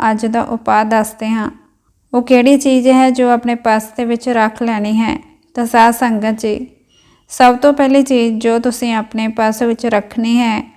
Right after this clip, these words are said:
ਇੱਕ ਛੋਟੀ ਜਿਹੀ ਚਾਂਦੀ ਦੀ ਚਾਬੀ। ਚਾਂਦੀ ਦੀ ਚਾਬੀ ਬਣਾ ਕੇ ਤੁਸੀਂ ਆਪਣੇ ਸਮਰੱਥਾ ਦੇ ਅਨੁਸਾਰ ਵੱਡੀ ਜਾਂ ਛੋਟੀ ਬਣਵਾ ਸਕਦੇ ਹੋ, ਜਿੰਨੀ ਤੁਹਾਡੀ ਪਹੁੰਚ ਹੋਵੇ। ਤੁਸੀਂ ਇੱਕ ਚਾਂਦੀ ਦੀ ਚਾਬੀ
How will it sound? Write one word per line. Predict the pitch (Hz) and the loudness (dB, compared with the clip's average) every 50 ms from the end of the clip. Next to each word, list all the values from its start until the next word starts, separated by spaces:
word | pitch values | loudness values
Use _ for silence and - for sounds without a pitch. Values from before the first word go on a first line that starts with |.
| _ _ _ _ _ _ _ _ _ _ _ _ | _ _ _ _ _ _ _ _ _ _ _ _
ਇੱਕ | - 247 247 247 | -2 0 0 0
ਛੋਟੀ | 254 247 - 254 226 220 226 254 262 247 | 0 2 2 2 2 2 2 0 2 2
ਜਿਹੀ | 254 254 | 2 0
ਚਾਂਦੀ | 254 - 254 226 214 214 214 214 220 220 | 0 0 0 0 0 0 0 0 0 0
ਦੀ | 226 233 | 0 -2
ਚਾਬੀ। | 233 - 254 220 208 196 196 202 202 - - - - _ _ _ _ _ _ _ _ _ _ _ _ | -2 0 0 0 0 0 0 -2 -2 -2 -6 -10 -18 _ _ _ _ _ _ _ _ _ _ _ _
ਚਾਂਦੀ | - 262 254 247 240 247 277 | 2 4 4 4 4 4 4
ਦੀ | 269 285 285 | 4 4 2
ਚਾਬੀ | 277 285 254 233 226 247 254 | 4 2 2 2 4 2 2
ਬਣਾ | 240 247 247 247 240 233 220 214 | 2 2 0 0 0 0 0 -2
ਕੇ | 208 - 247 240 | -2 -4 -4 -4
ਤੁਸੀਂ | 247 240 226 - 240 226 | -4 -4 -6 -4 -4 -2
ਆਪਣੇ | 220 220 220 220 - 226 220 214 214 - - - - _ _ _ _ _ _ | 0 0 -2 -2 -4 -6 -4 -4 -4 -6 -6 -8 -12 _ _ _ _ _ _
ਸਮਰੱਥਾ | - - - 233 233 233 233 240 240 233 240 - 277 262 | -10 -4 -2 0 2 2 4 2 2 2 0 0 0 2
ਦੇ | 262 269 269 | 2 2 2
ਅਨੁਸਾਰ | 269 262 247 - - 233 220 220 220 226 | 2 2 0 2 0 2 2 2 2 0
ਵੱਡੀ | 226 233 214 208 214 240 240 | -2 -2 -2 0 0 0 0
ਜਾਂ | 233 240 240 | 0 0 -2
ਛੋਟੀ | 240 240 - 233 214 208 - 226 | -2 -2 -4 -4 -6 -4 -6 -6
ਬਣਵਾ | 226 226 233 226 226 220 214 208 214 | -4 -4 -4 -2 -2 0 0 0 -2
ਸਕਦੇ | 220 - 233 208 208 208 - 214 220 214 220 | -2 -2 -2 -2 -2 -2 -4 -6 -4 -2 -2
ਹੋ, | 226 226 214 269 - - _ _ _ _ _ _ _ _ _ _ _ - | 0 -2 -2 -4 -8 -12 _ _ _ _ _ _ _ _ _ _ _ 0
ਜਿੰਨੀ | 233 254 247 254 269 | 2 4 6 6 4
ਤੁਹਾਡੀ | 262 277 262 262 262 254 226 233 233 | 4 2 4 4 4 4 2 0 -2
ਪਹੁੰਚ | 233 - 214 208 208 214 208 240 | -2 -4 -4 -4 -4 -4 -4 -4
ਹੋਵੇ। | 226 226 214 208 208 - - 240 - _ _ _ _ - | -4 -4 -4 -4 -6 -8 -8 -10 -12 _ _ _ _ -8
ਤੁਸੀਂ | 240 240 240 - 262 254 | -6 -4 -2 0 0 0
ਇੱਕ | 247 254 262 | 0 0 -2
ਚਾਂਦੀ | 262 - 254 226 220 214 214 226 233 | -2 0 0 0 2 2 0 0 0
ਦੀ | 240 247 | 0 0
ਚਾਬੀ | 240 - 240 220 208 202 208 214 214 - 247 | 0 0 0 -2 0 -2 -2 -4 -4 -6 -8